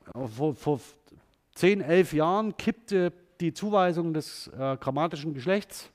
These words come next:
im Deutschen und es etablierte sich neben das Block der Block.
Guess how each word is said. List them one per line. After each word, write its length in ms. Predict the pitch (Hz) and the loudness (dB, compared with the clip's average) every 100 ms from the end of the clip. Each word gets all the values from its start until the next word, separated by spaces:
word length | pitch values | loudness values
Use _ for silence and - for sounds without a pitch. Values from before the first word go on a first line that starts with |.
| _ | _
im 180 | 147 160 | -6 -4
Deutschen 560 | 139 151 185 - 220 196 _ _ _ _ _ - - | 0 0 0 -4 -4 -6 _ _ _ _ _ -20 -6
und 140 | 160 156 | -4 -2
es 60 | |
etablierte 580 | 143 160 131 - 165 196 | -2 0 0 0 -2 0
sich 180 | 160 160 | 0 2
neben 260 | 143 139 | 4 4
das 300 | 127 175 - | 2 2 2
Block 320 | - 156 139 - | 0 2 2 4
der 180 | 175 | 4
Block. 400 | 196 233 240 - | 6 4 0 -2